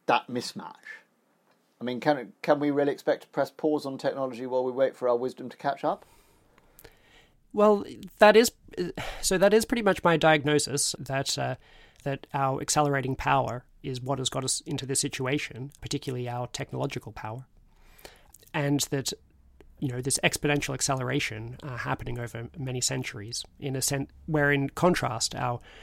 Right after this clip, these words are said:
Speaker 2: ability, uh, our, what I call humanity's wisdom, which is a function of the wisdom of each of us,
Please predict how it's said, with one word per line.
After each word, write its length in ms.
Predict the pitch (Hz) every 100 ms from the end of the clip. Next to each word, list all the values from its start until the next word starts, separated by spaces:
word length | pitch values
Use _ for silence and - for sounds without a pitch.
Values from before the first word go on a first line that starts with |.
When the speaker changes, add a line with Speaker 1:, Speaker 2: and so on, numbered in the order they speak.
| - - - -
Speaker 2:
ability, 580 | 156 120 165 160 143 123 -
uh, 160 | 143 139
our, 320 | - 135 139 - - -
what 140 | 175
I 80 | 220
call 220 | 202 180
humanity's 580 | 156 156 156 202 - 117
wisdom, 440 | - - - 113 - -
which 220 | 151 -
is 100 | 135
a 60 | 143
function 400 | 180 165 - 135
of 240 | 131 - - _ _ _
the 140 | 151 139
wisdom 320 | 151 147 139
of 100 | 135
each 200 | 160 -
of 120 | -
us, 320 | 107 123 -